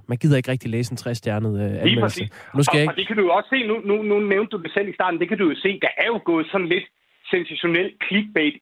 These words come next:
Speaker 2: i den, hvor de har forsøgt at overgå hinanden, og det, det har Politiken og andre tidligere forholdt, holdt sig for god til, men de er gledet med på den den her gang, og det, det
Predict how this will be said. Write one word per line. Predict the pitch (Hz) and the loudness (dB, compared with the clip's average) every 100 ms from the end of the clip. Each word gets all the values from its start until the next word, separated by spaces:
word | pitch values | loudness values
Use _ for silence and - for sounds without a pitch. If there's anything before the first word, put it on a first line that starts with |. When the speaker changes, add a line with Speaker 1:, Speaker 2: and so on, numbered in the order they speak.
| 175 | -2
Speaker 2:
i | |
den, | 214 | 2
hvor | 151 143 | 0 2
de | 139 | -2
har | 135 | -2
forsøgt | - 202 170 | -2 0 0
at | 151 151 | 0 0
overgå | 185 185 160 131 | 0 0 -6 -2
hinanden, | 131 139 156 | 0 0 0
og | 147 | 0
det, | 196 - - - | 0 0 -12 -4
det | 190 | -2
har | 185 202 | -2 -2
Politiken | 190 - 233 247 180 | -6 0 0 0 0
og | 139 143 | 2 0
andre | 190 - | -4 -6
tidligere | 196 214 165 - | -2 0 0 0
forholdt, | 156 139 139 - | 0 0 -2 -4
holdt | 156 143 | -4 -2
sig | 151 | -6
for | 160 220 | -2 -2
god | 233 - | -4 -2
til, | 180 180 - _ | -2 -2 -10 _
men | 165 160 | -4 0
de | 214 | 0
er | 208 - | 0 0
gledet | 185 170 160 | 0 2 0
med | 196 - | -2 -2
på | 175 | -2
den | 160 | 0
den | 156 151 | 0 0
her | 147 | 0
gang, | 156 143 | -2 -4
og | 143 | -4
det, | 156 | -4
det | 160 | 0